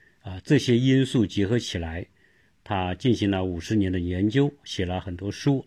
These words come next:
其中还画出了人类的不同的区域、不同的国家和不同的种族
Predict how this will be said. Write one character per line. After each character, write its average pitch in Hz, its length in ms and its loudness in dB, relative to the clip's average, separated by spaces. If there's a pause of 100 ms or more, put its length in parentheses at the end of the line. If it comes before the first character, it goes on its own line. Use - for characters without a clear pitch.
(140)
其 - 180 -4
中 110 200 0
还 92 320 -4
画 117 560 -2
出 113 280 -6
了 87 220 -2 (1000)
人 120 420 8
类 151 320 10
的 90 520 -2 (1200)
不 214 140 8
同 101 380 2
的 104 120 2
区 143 300 0
域、 151 160 4
不 - 180 0
同 117 200 2
的 101 100 4
国 95 380 2
家 123 240 4
和 98 480 -6
不 151 260 0
同 101 300 0
的 98 240 -2 (800)
种 92 360 4
族 117 460 2